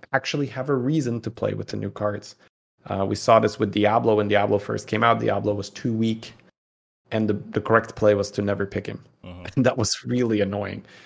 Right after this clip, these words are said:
Speaker 1: Now, because Diablo was such a toxic mechanic, turns out, you know, <laughs> it's pretty bad when it was good as well, because then, uh, the entire lobby gets affected. But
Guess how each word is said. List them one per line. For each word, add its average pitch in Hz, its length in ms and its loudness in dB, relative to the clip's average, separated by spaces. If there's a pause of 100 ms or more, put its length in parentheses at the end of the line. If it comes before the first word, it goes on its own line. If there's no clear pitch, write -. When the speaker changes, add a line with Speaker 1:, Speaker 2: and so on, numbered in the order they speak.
(200)
Speaker 1:
Now, 110 240 4
because 107 240 2
Diablo 113 320 8
was 101 120 2
such - 160 -4
a 98 40 -8
toxic 107 360 -4
mechanic, 120 420 4
turns 104 260 -4
out, 101 200 4
you 104 100 -10
know, 101 140 -10 (340)
<laughs> - 340 -20
it's - 140 0
pretty 165 260 6
bad 127 280 10
when 120 140 6
it 113 40 2
was 110 160 6
good 107 200 6
as 107 100 0
well, 127 200 12
because 104 280 0
then, 104 280 0
uh, 113 260 -4
the 104 140 0
entire 104 260 6
lobby 113 180 6
gets 104 180 2
affected. 104 360 -4
But 104 200 2